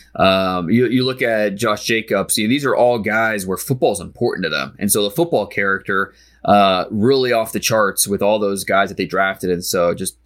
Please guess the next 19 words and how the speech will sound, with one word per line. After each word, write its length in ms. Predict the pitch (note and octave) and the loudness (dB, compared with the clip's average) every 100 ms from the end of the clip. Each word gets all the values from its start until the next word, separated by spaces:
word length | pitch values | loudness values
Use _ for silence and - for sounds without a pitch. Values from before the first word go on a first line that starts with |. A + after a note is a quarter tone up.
| _ _ _ | _ _ _
people 240 | - B2 - | -2 0 0
keep 220 | A#2 G#2+ | -2 -2
that 180 | G2 - | -2 0
in 80 | F#2+ | 0
mind 320 | F#2+ F#2+ F2 | 0 0 -2
when 80 | F2 | -6
you're 100 | F2+ | -2
doing 180 | G2 | -2
your 120 | F#2+ F2+ | -2 -2
mock 260 | F#2 - | -4 -2
drafts, 480 | G2+ F#2+ F2+ - - | -2 -2 -2 -2 -2
uh, 220 | F2+ F2+ | 0 -2
for 140 | F2+ F#2+ | -2 -2
the 120 | F2+ | -2
Raiders, 540 | F#2+ F#2 F2 F2 - - | 0 -2 -2 -4 -10 -8
um, 600 | F#2 F2+ F2+ E2+ E2 - - | -6 -4 -4 -4 -6 -12 -10
i-, 60 | |
in 640 | E2+ D#2 C2 F2 - F#2+ | -8 -6 -2 -2 0 -2
the, 340 | F2+ F2 F2 | -2 -4 -6